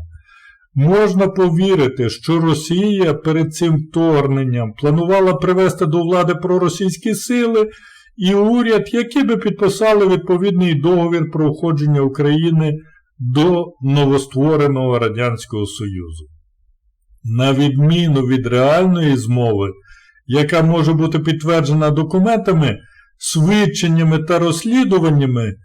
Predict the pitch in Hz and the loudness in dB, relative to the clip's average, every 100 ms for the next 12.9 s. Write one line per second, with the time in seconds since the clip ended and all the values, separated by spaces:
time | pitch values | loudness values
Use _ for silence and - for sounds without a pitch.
0 | _ _ _ - 175 160 160 180 180 185 | _ _ _ -2 0 0 0 0 2 2
1 | 247 269 214 165 170 156 143 143 143 262 | 2 0 0 -2 0 2 2 0 0 -2
2 | 247 269 254 247 220 131 127 139 131 127 | -2 -2 0 0 2 2 0 0 0 0
3 | 120 120 117 107 120 110 - 98 90 87 | 0 0 -4 -4 -4 -4 -4 -6 -6 -14
4 | - _ _ - 104 151 190 214 214 208 | -18 _ _ -10 -2 0 2 0 0 0
5 | 165 160 196 247 254 - - _ _ 123 | 2 2 2 2 -2 -4 -18 _ _ -2
6 | 139 196 202 175 151 147 202 208 214 226 | 0 2 2 2 2 4 4 2 0 -2
7 | 226 254 226 - 170 160 156 156 147 151 | -2 -2 -2 -2 0 0 0 0 0 -2
8 | 165 151 - 185 208 202 196 170 170 165 | -6 -4 -2 0 0 0 -2 -2 -2 0
9 | 160 156 185 185 180 147 - 175 - _ | 0 0 0 2 0 -4 -4 -4 -6 _
10 | _ _ 123 156 160 180 175 156 - 165 | _ _ -2 0 0 0 0 0 0 2
11 | 165 160 180 180 151 156 127 139 165 165 | 2 2 2 2 0 0 0 2 2 2
12 | 156 160 151 135 147 160 156 139 | 2 2 2 0 2 2 4 2